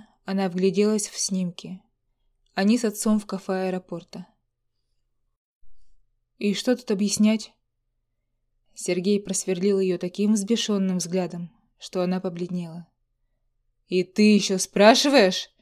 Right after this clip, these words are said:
прорычал он. Алиса застыла в негодовании.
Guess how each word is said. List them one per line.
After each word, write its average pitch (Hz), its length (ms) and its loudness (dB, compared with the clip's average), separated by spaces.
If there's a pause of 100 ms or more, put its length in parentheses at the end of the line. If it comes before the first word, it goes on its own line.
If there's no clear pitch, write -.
(640)
прорычал 190 640 -4
он. 175 340 -10 (1040)
Алиса 202 400 -2
застыла 202 440 -2
в 190 40 -4
негодовании. 180 760 -4